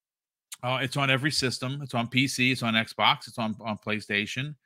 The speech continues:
I would imagine at some point, potentially, we may see a Switch version. We don't know. I mean, obviously, uh, Diablo three, not as taxing, but, uh, but, but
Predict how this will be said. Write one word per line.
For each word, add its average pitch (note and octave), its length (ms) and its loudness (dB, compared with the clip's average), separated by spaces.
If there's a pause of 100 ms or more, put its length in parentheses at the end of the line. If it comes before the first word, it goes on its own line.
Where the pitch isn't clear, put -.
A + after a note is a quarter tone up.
(360)
I B2+ 80 8
would C#3+ 100 4
imagine C#3+ 380 8
at A#2+ 80 -4
some D3 200 0
point, C#3+ 360 -2
potentially, D#3+ 560 2
we D3+ 100 2
may C#3+ 160 4
see D3+ 220 -2
a - 20 0
Switch C#3+ 320 -6
version. C3+ 400 -4
We B2+ 100 2
don't B2+ 240 0
know. B2 400 -4
I G#2+ 60 -8
mean, A2 160 0
obviously, A#2 400 2 (100)
uh, A2+ 180 -4
Diablo A#2+ 360 2
three, C3+ 500 0 (460)
not C#3+ 200 8
as C3+ 120 0
taxing, D3+ 640 4
but, C3+ 140 2
uh, C3 300 0
but, A#2 320 -4
but A#2+ 160 0